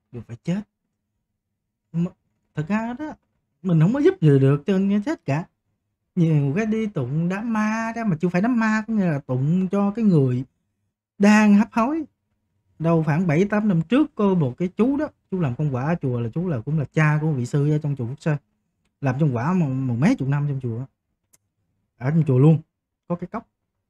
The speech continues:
Thì cái ông đó, ông hấp hối, vô tụng, ngồi tụng chư tăng, tụng ngoài ở đây, ông thở. Thì, thì ông, ông không biết đất giáp vậy, nó đâu biết gì đâu. Tụng gì không? Ông thở dốc á,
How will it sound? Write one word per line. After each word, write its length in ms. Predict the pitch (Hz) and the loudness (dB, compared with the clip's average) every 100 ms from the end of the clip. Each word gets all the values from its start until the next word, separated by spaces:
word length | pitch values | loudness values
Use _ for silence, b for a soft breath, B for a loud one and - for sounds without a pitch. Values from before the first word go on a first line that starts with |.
| _ _ _ _ _ _ _ _ _ _ _ - | _ _ _ _ _ _ _ _ _ _ _ -2
Thì 300 | 127 123 120 | 0 0 -2
cái 100 | 170 | 0
ông 140 | 165 | 0
đó, 120 | 160 196 | 0 0
ông 180 | 185 | -2
hấp 140 | 185 202 | -4 -4
hối, 240 | 220 302 - _ _ | -6 -6 -12 _ _
vô 200 | 156 160 156 | -6 -6 -6
tụng, 240 | 123 123 | -10 -8
ngồi 160 | 135 117 | -8 -10
tụng 200 | 110 139 | -10 -10
chư 80 | 170 | -8
tăng, 240 | 170 175 | -6 -4
tụng 240 | 156 113 151 | -6 -6 -4
ngoài 160 | 123 | -4
ở 60 | 151 | -6
đây, 120 | 170 | -6
ông 180 | 175 170 | -4 -6
thở. 120 | 127 - _ _ _ _ - | -8 -14 _ _ _ _ -4
Thì, 240 | 120 123 | 0 0
thì 400 | 123 123 123 123 | 0 -4 -4 -4
ông, 120 | 131 | -4
ông 760 | 170 196 196 202 202 202 208 214 | -6 -4 -4 -2 -2 0 -2 -4
không 80 | 247 | -4
biết 200 | 262 - | -8 -8
đất 140 | 240 | -10
giáp 280 | 226 247 254 | -8 -8 -8
vậy, 100 | 175 | -8
nó 240 | 190 202 214 214 - _ _ _ _ _ _ _ | -6 -4 -6 -8 -14 _ _ _ _ _ _ _
đâu 120 | 202 202 | -8 -4
biết 180 | 240 | -4
gì 80 | 208 | -6
đâu. 120 | 185 - _ _ _ _ _ | -10 -12 _ _ _ _ _
Tụng 220 | - 143 185 | -8 -4 -4
gì 60 | 180 | -4
không? 220 | 208 208 185 _ _ _ _ _ _ _ _ _ _ _ _ _ | -4 -6 -6 _ _ _ _ _ _ _ _ _ _ _ _ _
Ông 120 | 202 202 | -10 -6
thở 540 | 131 151 208 254 254 233 | -4 -4 -4 -6 -8 -6
dốc 240 | 254 - | -8 -8
á, 80 | 254 | -14